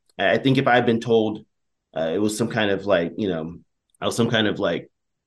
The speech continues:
bad person or, you know, or anything like that, I think I wouldn't have,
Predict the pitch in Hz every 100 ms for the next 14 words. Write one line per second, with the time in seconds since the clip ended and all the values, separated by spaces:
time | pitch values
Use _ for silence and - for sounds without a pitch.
0 | _ 113 113 117 123 120 - 110 110 113
1 | 101 - 117 104 98 65 65 117 120 131
2 | 123 113 120 107 113 127 117 110 107 107